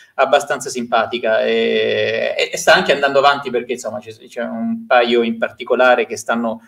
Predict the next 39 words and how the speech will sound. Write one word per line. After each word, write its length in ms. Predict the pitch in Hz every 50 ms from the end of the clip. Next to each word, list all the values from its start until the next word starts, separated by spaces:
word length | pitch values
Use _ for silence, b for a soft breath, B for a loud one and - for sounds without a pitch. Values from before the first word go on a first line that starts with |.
| b b b b b b _
andando 340 | - 131 131 135 131 127 127
avanti 340 | 123 127 135 131 127 131 131
con 120 | - 131
se-, 240 | - - 147 131 127
con 200 | - 147 127 127
selezioni, 840 | 127 - 147 127 123 120 - - - 139 139 131 131 127 131 127 120
quindi 260 | 127 135 131 127 127
anche 260 | 131 127 127 127 -
il 160 | 131 123 120 -
problema 380 | - 127 123 131 131 127 127
di 80 | 120 127
avere 260 | 120 127 127 123 123
diverse 500 | 117 127 123 131 127 127 - - - 139
opportunità 540 | 123 - - 127 123 - 135 127 123 127 123
davanti, 640 | 123 123 123 127 127 127 123 127 123 - 131 127
quali 280 | 123 - 127 127 123 117
parametri 840 | - 123 123 123 123 123 123 123 123 - 131 123 120 120 117 120 B B B B B B B B -
considerare 640 | - 143 131 123 - - 139 131 131 131 127 127
e 140 | 123 120 -
tutto. 360 | - 139 117 - 117 113 120
Mi 80 | 113 135
è, 840 | 143 147 147 143 143 143 143 139 139 139 139 139 143 143 147 147 147
mi, 140 | 160 170 170
mi 100 | 185 170
sta 160 | 165 175 151
piacendo 380 | - 135 - - 120 117 113 107
quella 200 | 117 110 110 -
parte. 240 | - 107 - - 151
Ovviamente 400 | 143 175 180 190 185 - 139 139
è 20 |
invisibile 600 | 131 143 143 147 156 - 180 170 170 147 135 131
perché 340 | 127 123 120 - 131 123 117
appunto 300 | - - 127 120 - 120
sono 160 | - 123 117
contatti 420 | - 135 120 120 135 120 - -
uno 80 | 156 156
a 80 | 151 139
uno, 200 | 131 123 110 -
però 500 | 139 135 135 131 120 117 110 110 -